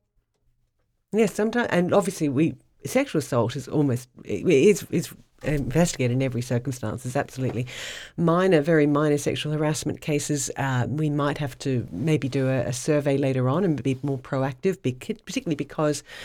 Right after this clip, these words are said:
we can't case manage for individuals. We're not, um, as an agency, we only apply the W H S Act and the W H S legislation, uh, the re-, regulations as well. So we can't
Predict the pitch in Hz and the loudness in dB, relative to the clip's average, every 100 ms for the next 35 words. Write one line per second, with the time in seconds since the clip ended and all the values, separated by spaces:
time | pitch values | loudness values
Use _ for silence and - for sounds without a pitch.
0 | - - - 156 170 - 175 - - 143 | -16 -20 -6 -2 0 2 0 2 0 0
1 | - 151 165 160 - 175 170 190 196 202 | 2 0 2 0 -2 0 0 0 -2 -4
2 | 247 - 151 156 143 - - - 139 147 | -4 -2 -2 -2 -4 -8 -8 -6 -4 -4
3 | - 143 143 147 156 156 156 - 147 143 | -2 -2 0 2 2 0 -4 -4 -2 -2
4 | - 156 165 156 143 - 127 - 151 143 | -2 2 2 4 2 0 -4 -2 -2 -2
5 | 139 139 143 143 156 - 143 160 160 208 | -4 -4 -2 -2 -2 -4 -4 -2 -2 -4
6 | - 139 135 135 131 131 139 - 143 139 | -4 -2 0 -2 -2 -2 -2 -4 -2 -2
7 | - 147 127 123 - 147 - 143 139 - | -2 -4 -4 -6 -4 -4 -2 -4 -4 -8
8 | - 123 131 127 - - 127 127 123 135 | -10 -4 -4 -4 -12 -10 -4 -4 -4 -4
9 | 139 131 - - 139 139 127 143 139 - | -4 0 -2 -2 -6 -6 -4 -4 -4 -8
10 | - - - - 156 127 170 165 165 156 | -14 -16 -4 2 2 4 0 0 2 2
11 | 135 - | 2 -4